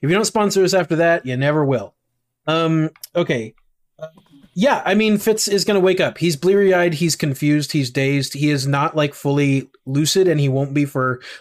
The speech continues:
like, a minute. But he will start to wake up, um, because of the, the, the, the perfect and,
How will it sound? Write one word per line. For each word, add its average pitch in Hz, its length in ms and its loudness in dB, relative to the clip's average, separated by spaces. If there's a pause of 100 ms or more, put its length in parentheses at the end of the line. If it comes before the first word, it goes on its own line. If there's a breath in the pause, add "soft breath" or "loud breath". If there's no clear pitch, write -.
like, 127 140 -2
a 123 100 0
minute. 123 420 -2 (220 loud breath)
But 139 140 -2
he 170 160 0
will 185 140 4
start 196 260 0
to 208 100 2
wake 196 200 2
up, - 240 -2 (260 loud breath)
um, 143 260 0
because 151 320 0
of 139 200 -2
the, 147 400 0
the, 139 380 -2 (240 loud breath)
the, 131 600 -2 (300)
the 147 360 -2
perfect 240 580 -2 (320 soft breath)
and, 143 500 0